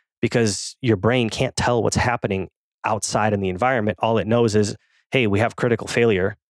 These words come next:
and, uh, we're gonna either break our teeth or tear something else." And so when people overdo it and ignore those things and compensate with, like, wraps or straps or belts or whatever, it helps them,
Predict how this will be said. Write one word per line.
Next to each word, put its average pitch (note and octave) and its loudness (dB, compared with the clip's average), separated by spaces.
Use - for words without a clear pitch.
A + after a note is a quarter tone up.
and, G#2 2
uh, G2+ 0
we're A2+ 0
gonna G#2+ 2
either G#2 2
break G#2+ 0
our F#2 -2
teeth D3+ 0
or G2+ 0
tear A2+ 2
something A#2+ -2
else." E3+ 0
And A2 -2
so A2+ 0
when A#2 -2
people C#3 0
overdo C3+ 2
it A2 2
and A2+ 2
ignore A2 2
those G#2 0
things G2+ -2
and G2+ -4
compensate G#2 -2
with, - -10
like, - -8
wraps B2+ -2
or D2 -8
straps B2 -4
or F2+ -2
belts A2+ -2
or G2+ 0
whatever, A2 0
it - -4
helps - -4
them, A#2 -6